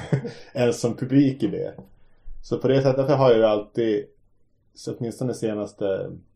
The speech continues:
tjugo åren, föredragit liksom öppen ridå. Att, att spela liksom med, eh, med, eh, alla spelare vid bordet och liksom ganska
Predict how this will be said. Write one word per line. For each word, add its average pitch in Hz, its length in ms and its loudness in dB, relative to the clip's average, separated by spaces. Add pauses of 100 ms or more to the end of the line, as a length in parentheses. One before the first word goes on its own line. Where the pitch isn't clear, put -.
(280)
tjugo 117 460 -2
åren, 101 380 -4 (280)
föredragit 104 680 0
liksom - 440 -16 (560)
öppen 104 440 -8
ridå. 98 400 -10 (880)
Att, - 340 -14
att - 140 -18
spela 107 400 0
liksom 101 420 -8
med, 98 460 -10
eh, 98 380 -8 (540)
med, 95 480 -12
eh, 98 460 -10 (640)
alla 101 200 -8
spelare 98 380 -4
vid 95 120 -8
bordet 98 600 -8
och 98 300 -8
liksom 104 280 -14
ganska 95 580 -8